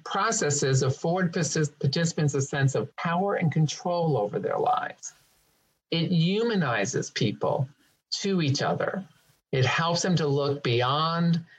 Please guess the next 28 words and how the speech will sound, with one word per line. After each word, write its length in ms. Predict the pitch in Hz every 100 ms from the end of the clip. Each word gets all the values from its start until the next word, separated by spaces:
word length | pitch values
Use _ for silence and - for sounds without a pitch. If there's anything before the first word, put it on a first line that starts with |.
| _
their 260 | - 135 131
assumptions 920 | 123 - 139 165 - 120 110 120 131 - - -
and 200 | 135 139
see 480 | - - 214 220 214
each 280 | 165 135 -
other 360 | 120 113 - -
as 200 | 143 131
real 560 | 139 151 175 175 175 175
persons 840 | - 143 127 - 123 127 131 - _ _
with 180 | 160 127
real 340 | 131 143 170 180
human 340 | 160 156 160
concerns 680 | 165 151 123 117 113 117 123 -
and 220 | 160 190
needs, 500 | 143 107 101 104 - _ _ _ _ _ _ _ -
even 380 | 170 175 170 175
in 140 | 170
the 60 | 156
midst 480 | 139 117 127 - - -
of 160 | 131
disagreement. 760 | 127 120 - 139 147 139 104 - - _ _ _ _ _ _ _ _ _ _ _ -
The 120 | 135
space 720 | 127 - 165 170 175 190 - - - - _
that 180 | 147 139
we're 360 | 135 170 208 175
asked 460 | 139 131 127 127
to 120 | - 135
do 580 | 127 120 117 113 120